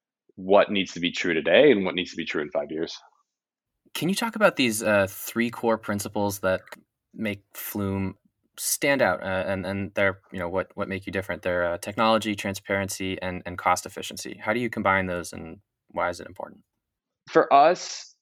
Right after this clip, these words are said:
Speaker 1: you know, like, like I mentioned earlier, transparency is this very overused word in healthcare, and transparency is actually, um, for us, it allows us to build really good plans and not be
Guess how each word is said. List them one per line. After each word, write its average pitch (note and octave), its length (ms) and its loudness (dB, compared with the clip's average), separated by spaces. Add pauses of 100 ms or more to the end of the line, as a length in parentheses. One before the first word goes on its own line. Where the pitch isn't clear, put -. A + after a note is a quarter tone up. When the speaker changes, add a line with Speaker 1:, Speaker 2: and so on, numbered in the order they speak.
(120)
Speaker 1:
you A#2+ 80 -4
know, A2+ 200 0
like, A2 240 -2
like A#2 160 -4
I A#2+ 60 -2
mentioned A2 280 -6
earlier, F#2+ 380 -2
transparency A#2 1040 -2
is F#2+ 140 -2
this - 360 -10 (160)
very G#2+ 640 4
overused F#2 640 -2
word F2 320 -2 (160)
in F2+ 100 -4
healthcare, E2 640 0
and E2 80 -2
transparency A#2 640 -2
is F#2 100 0
actually, E2+ 720 2 (440)
um, D#2 100 -10 (160)
for - 200 0
us, C3 260 6
it F#2 80 -4
allows G#2 420 2
us G#2+ 140 -4
to G#2+ 100 -6
build E2+ 440 -4 (540)
really G2 280 -4
good E2+ 180 -4
plans G#2+ 340 -2
and G#2 100 -2
not F#2+ 220 0
be F2+ 380 -4